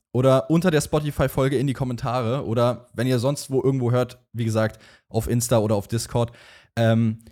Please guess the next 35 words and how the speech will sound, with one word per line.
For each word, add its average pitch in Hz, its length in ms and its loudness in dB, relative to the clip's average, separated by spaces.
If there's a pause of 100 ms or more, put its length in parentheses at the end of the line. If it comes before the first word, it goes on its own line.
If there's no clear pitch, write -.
(240)
schreibt 156 220 2
uns 220 120 -4
einfach 160 180 0
mal, 147 120 0
was 135 160 -2
ihr 135 120 2
denkt. 95 240 -4
In 120 200 -2
der 139 120 4
Situation, 127 680 -2
wenn 208 360 -2
McLaren 160 800 -2
oder 139 240 0
Ferrari, 147 600 -2 (540)
ähm, 127 220 2
die 117 100 -2
Chance 180 320 -2
hätten, 175 140 -6
Verstappen 147 540 -4
unter 127 180 -2
Vertrag 127 420 -4
zu - 120 -6
nehmen, 110 320 -2
von 160 160 4
mir 240 160 4
aus 220 100 0
auch 190 120 -4
gerne 185 220 0
Mercedes 180 460 -2
noch 104 120 -4
mit 101 180 -6
rein. 92 220 -2 (460)
Ähm, 123 360 2
wen 165 500 0 (160)
würdet, 143 480 0